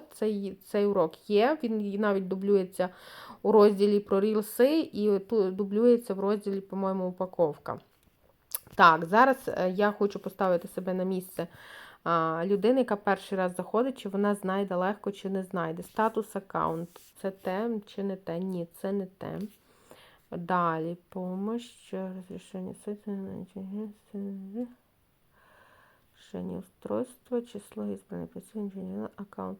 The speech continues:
Instagram, коменти, сообщення.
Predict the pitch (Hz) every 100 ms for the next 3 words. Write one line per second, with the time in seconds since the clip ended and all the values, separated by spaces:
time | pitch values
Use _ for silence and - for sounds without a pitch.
0 | - 190 220 240 214 190 185 - 185 233
1 | 254 233 - - - 196 202 196 196 208
2 | 233 208 208 185 - - 202 220 226